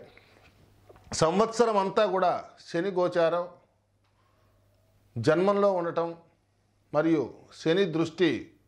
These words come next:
దశమ స్థానంపై ఉండటం వల్ల కొన్నిసార్లు మీరు మంచి అవకాశాలను కోల్పోవడం వల్ల నిరాశకు లోనయ్యే అవకాశం కూడా గోచరిస్తూ ఉన్నది. ఒకటవ ఇంటిపై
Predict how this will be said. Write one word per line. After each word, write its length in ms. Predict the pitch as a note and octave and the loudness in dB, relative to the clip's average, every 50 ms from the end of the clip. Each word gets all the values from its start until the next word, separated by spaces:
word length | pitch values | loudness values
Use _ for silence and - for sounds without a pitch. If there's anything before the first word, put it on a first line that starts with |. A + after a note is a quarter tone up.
| _ A#2+ | _ -2
దశమ 260 | C#3+ C#3+ - - F#3 F3+ E3 - | -2 0 0 -2 -4 -4 -6 -6
స్థానంపై 520 | - - E3 E3 D#3+ D#3 D3+ C#3 D3+ D3+ C#3+ A#2 - - - _ _ _ _ _ _ _ _ _ _ _ _ B2+ | -4 -2 -2 -2 -2 -4 -6 -4 -2 -2 -2 -2 -6 -10 -16 _ _ _ _ _ _ _ _ _ _ _ _ -2
ఉండటం 320 | C#3+ D3+ D3+ D3 D#3 D3+ D3 C#3+ | -2 0 2 0 0 0 0 0
వల్ల 160 | C#3+ D#3 D#3 C3+ G#2 - - - _ _ _ _ _ _ - | 0 2 0 0 -2 -4 -10 -18 _ _ _ _ _ _ -2
కొన్నిసార్లు 760 | - E3+ F#3+ G3+ G#3+ G3+ G#3 - F3 E3+ F3+ E3+ E3+ C3+ A2 G2 - - _ _ _ _ D#3 C#3+ | 0 0 2 2 0 0 2 2 2 2 2 0 -2 -4 -6 -6 -10 -18 _ _ _ _ -4 -2
మీరు 180 | D3 D#3 D3+ C3 B2 | 0 2 2 0 0
మంచి 280 | D3 F3 F#3+ - - G#3+ - - C#3+ | -2 -4 -6 -4 -2 -2 0 2 2
అవకాశాలను 540 | D#3 D#3 F#3+ F#3 D#3+ - E3+ D#3+ D#3+ D#3 D#3 D3 | 0 2 0 -2 0 0 0 -2 -2 -2 -2 -2
కోల్పోవడం 460 | D3 D#3 C#3 D3+ D3+ D3 C#3 C3 B2+ B2 | -2 -2 0 0 0 0 0 0 0 0
వల్ల 140 | B2+ C#3 C#3+ B2+ G2+ - - - _ _ _ _ _ _ _ _ _ _ | 0 2 0 0 -2 -4 -8 -18 _ _ _ _ _ _ _ _ _ _
నిరాశకు 600 | G#2+ A2 B2 C#3 D#3+ E3+ F#3 F3 - F#3 D#3+ E3 D3 | -4 0 2 2 4 2 2 0 -2 -2 -2 0 0
లోనయ్యే 260 | D3 C#3+ C#3+ C#3+ C#3 B2+ A#2+ | 0 0 0 0 0 0 0
అవకాశం 360 | A#2+ - C#3+ C3+ - - B2+ A#2+ B2 | 0 -2 -6 -6 -6 -8 -6 -4 -2
కూడా 160 | B2 B2+ A#2+ G2+ - - - - C3 A2 A2+ | 0 0 0 -2 -4 -8 -14 -16 -8 0 0
గోచరిస్తూ 440 | A#2+ A#2 - A#2 G#2 F#2+ - - G#2+ F#2+ | 0 0 0 -4 -8 -8 -8 -8 -8 -6
ఉన్నది. 260 | F#2 F2+ E2+ D2 - - - _ _ _ _ _ _ _ _ _ - _ _ _ - - _ _ _ _ _ _ - _ - _ _ _ _ - | -6 -6 -8 -10 -14 -18 -20 _ _ _ _ _ _ _ _ _ -20 _ _ _ -20 -20 _ _ _ _ _ _ -20 _ -20 _ _ _ _ 2
ఒకటవ 320 | C#3+ D3+ F#3+ F#3+ G#3+ A3 A3 G#3+ G3+ | 2 2 4 2 2 2 2 2 2
ఇంటిపై 300 | G3 F#3 F3 G3 G3+ | 2 2 2 2 2